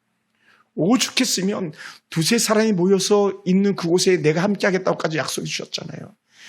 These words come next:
얼마나 불신자들이 가득하고 안 믿는 이들이 가득했으면 수많은 사람들 중에 겨우 두세 명밖에 없겠어요. 근데도 불구하고 그곳을 내가 주목하고 있다 말씀하시잖아요.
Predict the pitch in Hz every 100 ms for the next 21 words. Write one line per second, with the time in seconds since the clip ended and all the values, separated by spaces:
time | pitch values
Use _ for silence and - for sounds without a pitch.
0 | - - - - 285 320 302 285 277 247
1 | - 208 214 - 254 226 214 208 190 190
2 | - 190 202 202 196 185 - - - 165
3 | 180 240 262 240 233 226 196 220 220 -
4 | 202 214 - - - - 494 571 523 605
5 | - 302 311 311 - 240 233 226 214 180
6 | 151 147 - 208 202 - 156 - 143 143
7 | - - _ _ _ _ - 175 175 156
8 | 135 143 - 143 139 139 143 - 135 135
9 | - 123 120 - 101 - - - - -